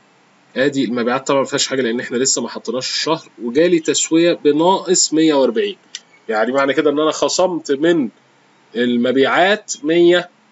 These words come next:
وأربعين. طب لو أنا عاوز أعمل نفس الكلام في المشتريات،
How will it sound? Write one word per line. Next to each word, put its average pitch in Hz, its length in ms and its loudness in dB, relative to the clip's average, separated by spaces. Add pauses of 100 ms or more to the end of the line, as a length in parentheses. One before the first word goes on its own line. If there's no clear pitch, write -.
(300)
وأربعين. 120 480 0 (400)
طب 123 140 -2
لو 143 160 4
أنا 220 100 2
عاوز 202 220 -2
أعمل 202 380 0
نفس 208 360 0
الكلام 190 680 0
في 180 380 -2
المشتريات، 147 840 0